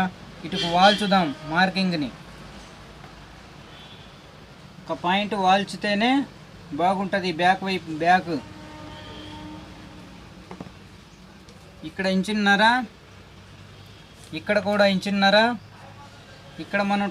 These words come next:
టోటల్ తొడ రౌండ్ చూసుకోవాలి. ఈ మార్కింగ్ కంటేను ఒక హాఫ్ ఇంచ్ డౌన్లో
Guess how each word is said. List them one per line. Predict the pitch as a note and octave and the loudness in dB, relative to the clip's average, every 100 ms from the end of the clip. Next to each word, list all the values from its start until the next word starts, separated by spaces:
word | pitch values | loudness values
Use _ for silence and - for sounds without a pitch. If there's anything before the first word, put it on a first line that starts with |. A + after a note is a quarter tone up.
| G3 | 2
టోటల్ | G#3 G#3 G3+ | 2 0 -2
తొడ | F#3+ G3 | 0 2
రౌండ్ | G3+ G#3 G3 | 0 -2 -2
చూసుకోవాలి. | F#3+ - F#3+ F3+ F3+ G#3+ B3+ - - - - E3 | -6 -4 2 4 4 2 0 -2 -20 -20 -10 -4
ఈ | F3 | 0
మార్కింగ్ | F3+ G#3+ F#3+ G#3 G3+ | 4 2 2 -4 -2
కంటేను | G3 G3+ G#3 G3+ | -2 -2 -2 -2
ఒక | F#3+ F#3 | 0 4
హాఫ్ | F#3+ G3 | 4 2
ఇంచ్ | G3+ G3+ F3+ | -4 -2 -2
డౌన్లో | G3 G#3 | -2 -2